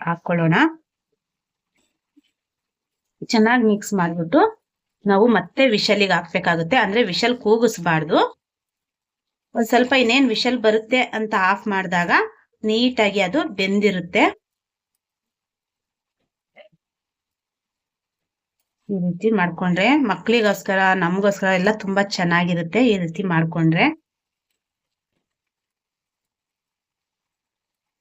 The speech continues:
ಇದೆಲ್ಲ ನಾನು ವಿಶಲಿಗೆ ಹಾಕೊಂಡ್ಬಿಟ್ಟು ಮತ್ತೆ ಇದೆಲ್ಲ ಆದಾಗ ತೆಗೆದ್ಬಿಟ್ಟು ನಿಮ್ಗೆ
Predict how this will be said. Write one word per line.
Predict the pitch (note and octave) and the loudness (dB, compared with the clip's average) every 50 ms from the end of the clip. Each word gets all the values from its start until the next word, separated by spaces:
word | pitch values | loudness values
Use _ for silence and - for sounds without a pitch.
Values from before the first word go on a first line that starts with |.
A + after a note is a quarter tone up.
| _ _ _ - - A3 | _ _ _ -4 0 2
ಇದೆಲ್ಲ | A3 G#3+ G#3 G#3+ A3+ A#3 A3+ | 4 4 4 4 4 4 2
ನಾನು | G#3+ G#3 A#3+ B3+ G#3+ G#3 | 2 2 0 0 -2 -2
ವಿಶಲಿಗೆ | - - G#3+ G#3 G#3+ G#3+ G3+ F#3+ | -2 0 0 2 2 2 2 0
ಹಾಕೊಂಡ್ಬಿಟ್ಟು | F3+ F3+ - G3+ G3 F#3 F3 F3 - B3 A3+ F3+ | -2 -2 -6 -6 -6 -6 -6 -2 0 0 0 0
ಮತ್ತೆ | E3 E3 - A3+ A3+ G3+ F3+ | 0 -4 0 0 2 2 2
ಇದೆಲ್ಲ | F#3 F3 E3+ F#3+ F3+ E3+ E3+ | -2 -4 -2 0 0 0 0
ಆದಾಗ | E3 E3+ E3+ E3+ F3+ C4+ F4+ - - _ _ _ _ _ - G#3 | 0 -2 -4 0 2 2 0 0 -2 _ _ _ _ _ -4 -2
ತೆಗೆದ್ಬಿಟ್ಟು | G3 G3 G#3+ G#3+ F#3+ G3 - G#3+ G3 F#3+ | 0 0 0 0 -2 -6 -4 -4 -2 -2
ನಿಮ್ಗೆ | F3+ F3+ F3 B3+ | -2 0 0 0